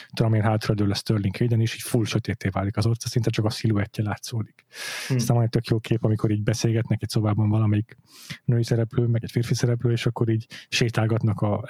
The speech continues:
Speaker 1: pozíciót váltanak a jeleneten belül, és akkor megállnak egy lámpa fölött, egy ilyen búrás kis asztali lámpa fölött, ilyen komódra tehető lámpa fölött, és ugye az arcukat alulról világítja meg a lámpa. És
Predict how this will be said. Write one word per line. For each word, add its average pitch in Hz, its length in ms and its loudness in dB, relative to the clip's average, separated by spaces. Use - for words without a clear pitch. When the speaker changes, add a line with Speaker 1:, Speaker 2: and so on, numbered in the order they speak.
Speaker 1:
pozíciót 120 420 0
váltanak 113 360 0
a 110 40 0
jeleneten 107 380 2
belül, 139 300 2
és - 140 -2
akkor 117 160 0
megállnak 110 420 2
egy 98 60 2
lámpa 104 540 0
fölött, 117 420 0
egy 117 100 0
ilyen 113 160 2
búrás 110 400 0
kis - 280 -2
asztali 110 520 -2
lámpa 107 340 0
fölött, 135 360 0
ilyen 110 260 -2
komódra 104 720 0
tehető 104 420 0
lámpa 107 280 0
fölött, 151 300 0
és - 80 -6
ugye 120 160 2
az - 100 -6
arcukat 117 420 0
alulról 110 340 2
világítja 107 480 0
meg 104 320 0
a - 140 -2
lámpa. 95 600 -4
És - 260 -4